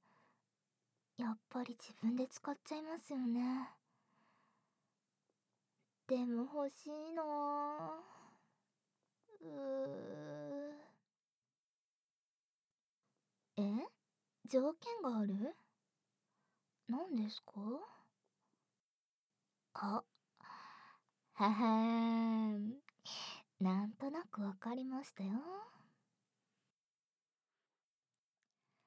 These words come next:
私たちも、その、結局はそういうことに。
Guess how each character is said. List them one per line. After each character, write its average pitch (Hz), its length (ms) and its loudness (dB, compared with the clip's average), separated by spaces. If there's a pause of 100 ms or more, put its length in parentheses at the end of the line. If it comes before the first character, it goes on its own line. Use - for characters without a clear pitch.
(520)
私 - 480 -6
た - 240 -10
ち - 120 -12
も、 - 60 -20 (1600)
そ - 60 -12
の、 - 60 -18 (1300)
結 - 180 -10 (140)
局 - 300 -8
は - 180 -10 (120)
そ - 80 -14 (140)
う - 40 -18
い - 100 -18
う - 180 -18
こ - 120 -8 (100)
と - 100 -8
に。 - 60 -12